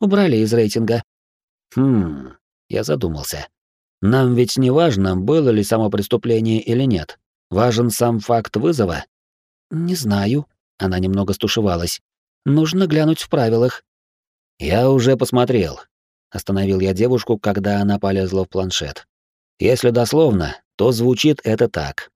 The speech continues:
Звонок от любого гражданина, который прошел по номеру девять один один и которому был присвоен собственный I D. Но этих вызовов в благополучных районах очень мало,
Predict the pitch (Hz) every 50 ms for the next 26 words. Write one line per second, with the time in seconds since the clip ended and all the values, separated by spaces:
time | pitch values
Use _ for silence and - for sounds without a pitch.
0 | _ _ _ _ _ _ - 85 82 80 87 87 90 95 107 127 135 127 - 110
1 | 101 101 101 101 95 98 113 110 107 104 92 92 95 90 87 85 90 87 87 101
2 | 135 156 165 165 147 - 120 107 104 - 127 131 127 120 110 - 107 104 98 -
3 | - 127 131 127 - 104 107 110 117 117 113 110 110 107 104 95 104 104 104 101
4 | 98 - 101 92 87 90 92 90 87 85 82 85 120 151 175 170 - _ _ _
5 | _ - 92 - 104 101 104 156 170 170 170 165 165 156 139 127 143 135 - 123
6 | 117 104 - 120 135 147 151 151 143 127 - 120 117 107 - - 120 117 110 110
7 | 110 - 107 101 101 92 85 82 78 76 - - _ _ _ _ _ _ _ _
8 | _ _ _ - 135 135 151 156 147 139 135 - - 139 - - 175 175 143 135
9 | 131 127 127 123 113 107 120 127 123 127 123 - 131 135 131 123 - 131 123 -
10 | 135 131 131 131 131 131 123 - 135 131 - 147 147 147 151 156 139 104 92 90
11 | 87 -